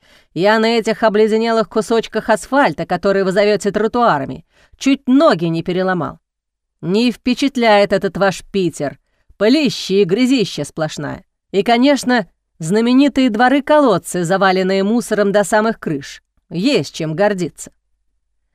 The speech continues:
Маша ощутила свойство, ей не очень хорошо знакомое — злость. Инстинктивное, иррациональное желание вступиться и защитить свой город.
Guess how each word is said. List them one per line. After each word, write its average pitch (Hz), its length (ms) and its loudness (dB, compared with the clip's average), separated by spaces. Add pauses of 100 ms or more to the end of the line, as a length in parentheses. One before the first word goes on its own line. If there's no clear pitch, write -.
(340)
Маша 247 500 0
ощутила 226 520 -2
свойство, 226 600 -4
ей 165 280 -4
не 226 140 -2
очень 277 320 -2
хорошо 226 420 -4
знакомое — 175 680 -8 (420)
злость. 226 640 -2 (800)
Инстинктивное, 220 1160 -4
иррациональное 233 920 0
желание 226 480 -2
вступиться 277 640 -6
и 262 300 -2
защитить 240 560 -6
свой 226 220 -8
город. 165 340 -12